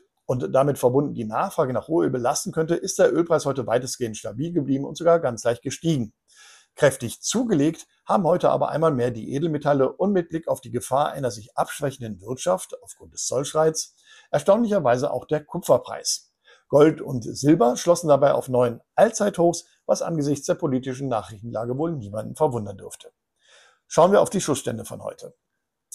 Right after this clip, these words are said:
Nikkei zweihundertfünfundzwanzig, ein Minus von null Komma sieben Prozent auf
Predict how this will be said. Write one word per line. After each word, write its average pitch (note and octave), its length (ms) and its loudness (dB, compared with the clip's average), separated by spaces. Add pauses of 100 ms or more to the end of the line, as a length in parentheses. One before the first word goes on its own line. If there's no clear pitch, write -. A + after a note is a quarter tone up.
(160)
Nikkei D3 280 0
zweihundertfünfundzwanzig, C#3 1160 0
ein C3+ 180 0
Minus E3 240 0
von C3 140 -2
null C3+ 120 2
Komma B2 200 -2
sieben B2 180 -4
Prozent E3+ 460 -4
auf C3+ 280 -2